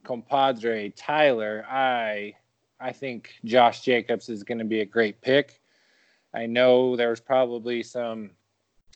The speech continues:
other needs, um, that we could have picked there, but, uh, according to the so-called analysts, he's the number one running back available,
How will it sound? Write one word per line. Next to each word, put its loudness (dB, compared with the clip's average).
other -4
needs, -8
um, -6
that -2
we 0
could 4
have 2
picked 0
there, 6
but, 2
uh, -4
according 4
to 0
the -4
so-called 2
analysts, -4
he's -12
the -6
number 0
one 0
running 2
back 0
available, 0